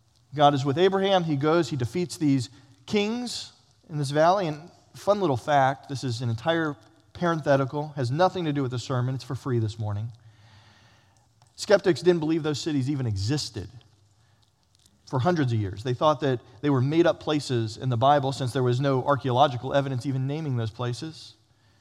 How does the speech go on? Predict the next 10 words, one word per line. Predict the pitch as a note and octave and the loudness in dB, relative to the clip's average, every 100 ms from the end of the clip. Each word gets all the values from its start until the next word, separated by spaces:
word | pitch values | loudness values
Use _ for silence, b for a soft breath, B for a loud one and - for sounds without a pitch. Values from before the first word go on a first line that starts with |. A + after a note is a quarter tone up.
| _ _ _ _ - | _ _ _ _ -6
Then | C#3+ C#3+ | -2 0
in | C3+ | 0
nineteen | C3 C#3+ C#3 | 0 -2 -2
seventy-four, | C3 C#3+ C3 A#2+ D3 | -2 0 0 0 0
there | D3 C3+ | 2 0
was | B2+ | 0
a | C3 | -4
discovery | A#2+ C#3 C3 C#3+ | -4 0 0 0
in | C#3 | -4
Syria, | C3 C#3+ C#3+ D3+ E3 | -4 -2 -2 -4 -8